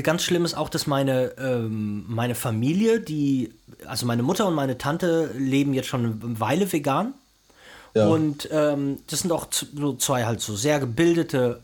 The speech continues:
Speaker 1: äh, Frauen. Die eine ist Professorin in Berlin und so. Und die dann nicht
Speaker 2: Mhm.
Speaker 1: mit doofen Argumenten, sondern mit guten Argumenten kommt, warum, ähm, das ganz schlau wäre, wenn ein paar mehr von uns vegan leben würden.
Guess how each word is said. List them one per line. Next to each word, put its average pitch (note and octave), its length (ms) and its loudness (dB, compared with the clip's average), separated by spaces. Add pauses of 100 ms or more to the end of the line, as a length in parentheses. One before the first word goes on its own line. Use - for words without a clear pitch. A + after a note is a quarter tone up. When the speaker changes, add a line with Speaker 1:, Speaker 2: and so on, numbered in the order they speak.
(100)
Speaker 1:
äh, A2+ 240 -2
Frauen. F#3+ 440 2
Die D3+ 120 2
eine B2 160 0
ist A#2 100 -4
Professorin C#3+ 580 0
in A#2 100 0
Berlin F3 380 2
und F3 100 0
so. D3+ 240 0 (260)
Und C3 160 -2
die C#3+ 80 0
dann C#3 140 2
nicht C3+ 160 0
Speaker 2:
Mhm. A#2 60 2
Speaker 1:
mit G#2+ 100 2 (320)
doofen D#3 300 2
Argumenten, E3 460 2
sondern C3+ 200 2
mit G#2 120 -4
guten G#3+ 260 0
Argumenten G#2 520 -4
kommt, B2+ 340 -4
warum, A#2+ 360 -2 (400)
ähm, A2+ 400 -2 (420)
das C3+ 160 -2
ganz B2 200 2
schlau C3+ 320 2
wäre, B2 220 2
wenn A#2 120 0
ein A#2 60 -4
paar B2+ 160 0
mehr B2+ 180 2
von B2+ 140 -4
uns A#2 180 -2
vegan B2+ 280 0
leben G#2+ 220 0
würden. A#2 220 0